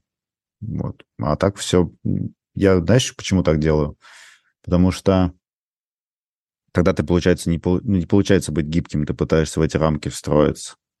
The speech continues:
вот, этого года. Есть определенный вектор, да, например, я хочу там, а,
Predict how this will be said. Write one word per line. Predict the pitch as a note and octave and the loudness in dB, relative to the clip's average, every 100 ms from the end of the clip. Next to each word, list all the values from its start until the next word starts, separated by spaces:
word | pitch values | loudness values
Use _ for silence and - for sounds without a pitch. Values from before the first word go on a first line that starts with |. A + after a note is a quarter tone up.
| _ | _
вот, | - - - - _ _ | -6 -6 -6 -12 _ _
этого | D2 C#2 | -4 -2
года. | C#2+ D2 C#2 - _ _ - | 0 -2 -4 -10 _ _ 0
Есть | G#2+ - | 0 2
определенный | - F2 F2 F#2+ E2+ | 0 2 4 4 4
вектор, | D#2+ G#2+ - | 4 2 0
да, | C2+ D#2 | 2 2
например, | D#2 C#2 D2 - _ _ _ - | 2 2 0 -2 _ _ _ -2
я | D#2+ | 0
хочу | E2+ - E2+ | 0 -2 0
там, | D2 C#2+ C#2 - _ _ _ _ _ | 0 0 -4 -10 _ _ _ _ _
а, | D#2 D2 C#2 C2+ | -6 -4 -4 -6